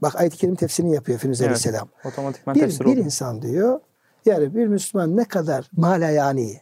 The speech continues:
Speaker 1: yani işine dünyada ahirette kendine fayda vermeyecek, sözü, sohbeti, şunu bunu terk ederse o kadar güzel Müslüman olur. O kadar Müslümanlığı güzel olur buyuruyor. Şimdi böyle şimdi başlıyor, bu devam ediyor. Yani Kur'an'ı yaşamak bu.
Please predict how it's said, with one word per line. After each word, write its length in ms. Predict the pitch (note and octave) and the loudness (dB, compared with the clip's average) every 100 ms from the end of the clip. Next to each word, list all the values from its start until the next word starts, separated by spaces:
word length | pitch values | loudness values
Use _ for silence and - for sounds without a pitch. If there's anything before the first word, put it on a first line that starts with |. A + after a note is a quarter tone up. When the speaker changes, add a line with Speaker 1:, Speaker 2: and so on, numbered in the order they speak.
| _ _ G3+ | _ _ -2
Speaker 1:
yani 480 | A3 G3 E3+ F3+ | -2 -2 -2 -2
işine 540 | A#3+ - G3 F#3 F#3+ - _ | -4 -4 0 2 0 -4 _
dünyada 420 | G3 G#3 F3+ E3 F3+ | 0 2 0 0 0
ahirette 300 | F3+ F#3+ D#3+ | 0 0 -2
kendine 160 | F3 | -2
fayda 320 | - D#3+ E3+ | -2 0 2
vermeyecek, 540 | D#3+ D#3+ D#3 D3 C#3 - | 2 2 0 0 -2 -4
sözü, 420 | - A3+ E3+ D#3 | -4 -2 -2 -4
sohbeti, 480 | - F#3+ F#3 E3 E3 | -2 -2 -2 -2 -2
şunu 220 | F#3 E3 | 0 2
bunu 260 | E3+ D#3 B2+ - - _ | 2 0 -4 -14 -20 _
terk 280 | - G#3 - | 0 0 0
ederse 540 | G3 A3+ G#3+ - F#3+ A#3+ _ _ _ _ _ - | 0 0 -2 -2 -2 -4 _ _ _ _ _ -4
o 120 | D4 | -2
kadar 240 | - F#3 | -2 -4
güzel 240 | D3 D3 C3 | -2 -2 -2
Müslüman 400 | C3 - C3+ A#2 | -2 -2 -2 -4
olur. 220 | - - - | -8 -14 -4
O 80 | E3 | -2
kadar 260 | F3 F#3 | 0 0
Müslümanlığı 560 | D#3 D3 - D3+ C#3 C#3+ | -2 -6 -4 -2 -2 -2
güzel 220 | B2+ C#3 | 0 0
olur 280 | B2 A2+ B2+ | 0 -2 -2
buyuruyor. 360 | D#3+ C#3 G2 - _ _ _ _ - - - | 0 0 -2 -14 _ _ _ _ -20 -20 -10
Şimdi 300 | - D#4+ A#3+ | -2 0 2
böyle 320 | D4 C#4+ E3 | 2 2 0
şimdi 340 | D3 A#3 F#3+ A#3+ | -2 -2 0 0
başlıyor, 380 | D#4 F#3+ A#3 C#4 | 0 0 -4 0
bu 100 | G#3 | 2
devam 360 | G3 G#3 G#3 | 2 2 2
ediyor. 420 | E3+ C#3 B2 A2 - _ _ - | 2 0 -2 -4 -14 _ _ -2
Yani 160 | E3+ E3 | 0 0
Kur'an'ı 220 | - F3+ | 0 0
yaşamak 540 | E3+ E3 G3 A3 - | 0 -2 -2 -2 -2
bu. 200 | C4 B3 | -2 -2